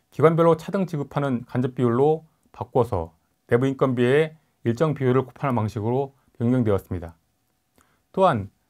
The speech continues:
피비에스 도입 이후에 개발 준비라는 것을 통해서 연구 개발 대가, 피에 해당하는 항목으로 내부 인건비 이십오 퍼센트까지 계상할 수 있도록 연구수당 등 현재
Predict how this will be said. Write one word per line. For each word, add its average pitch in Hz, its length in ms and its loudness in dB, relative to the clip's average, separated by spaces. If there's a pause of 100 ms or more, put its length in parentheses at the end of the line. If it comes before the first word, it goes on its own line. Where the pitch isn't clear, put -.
(380)
피비에스 190 380 2
도입 131 420 -2
이후에 107 560 0
개발 165 380 2
준비라는 139 480 -2
것을 123 220 -4
통해서 143 500 -2 (300)
연구 151 240 0
개발 151 280 2
대가, 92 460 -4 (140)
피에 202 420 -2
해당하는 160 720 -2 (300)
항목으로 110 640 -2
내부 123 220 2
인건비 123 500 -2
이십오 123 260 -4
퍼센트까지 123 480 -4
계상할 123 360 -4
수 120 140 -12
있도록 120 460 -4 (560)
연구수당 139 560 0
등 123 340 -4 (500)
현재 175 460 0